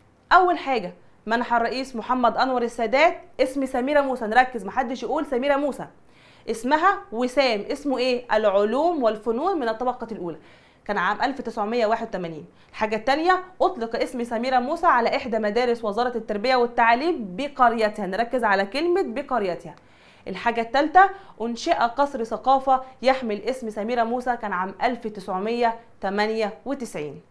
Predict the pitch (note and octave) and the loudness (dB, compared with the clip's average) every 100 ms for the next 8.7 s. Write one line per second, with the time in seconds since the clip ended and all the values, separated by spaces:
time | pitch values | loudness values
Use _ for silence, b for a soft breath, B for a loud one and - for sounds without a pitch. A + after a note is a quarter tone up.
0 | _ - - - C#4 A#3+ A#3+ A3+ D4+ D#4+ | _ 0 0 0 -4 -4 -4 0 2 2
1 | A#3 G#3+ A3+ C#4 C4+ B3+ G#3+ G#3 F#3 G3+ | 0 -2 0 2 2 -2 -4 -6 -6 -6
2 | - C#4 B3 G#3+ B3 A3 F3+ F3 C#4+ C4+ | -2 0 2 2 0 -4 -4 0 2 2
3 | G#3 G3+ G3+ C4+ B3 G#3 B B A3 G#3+ | 0 -2 0 0 -2 -10 B B -6 -6
4 | A#3 A3+ C4 D4 D4 A3+ G3+ C4 D4 B3 | -4 0 0 0 2 2 2 0 -4 -2
5 | G3+ G3 G3 G#3+ G#3 C4+ C#4 C#4 - G#3+ | 0 -2 -4 -6 -4 0 -2 -4 -6 -2
6 | B3 A#3+ F3+ D3+ - _ b b b A#3 | 0 0 -2 -8 -16 _ b b b 2
7 | B3+ A#4 B4 E4+ C#4+ G4+ D#4+ A3+ D4 D#4 | 4 4 2 2 2 0 0 0 -2 -2
8 | B3+ B3+ B3 A#3+ A3+ G3 | -2 0 0 -2 -4 -6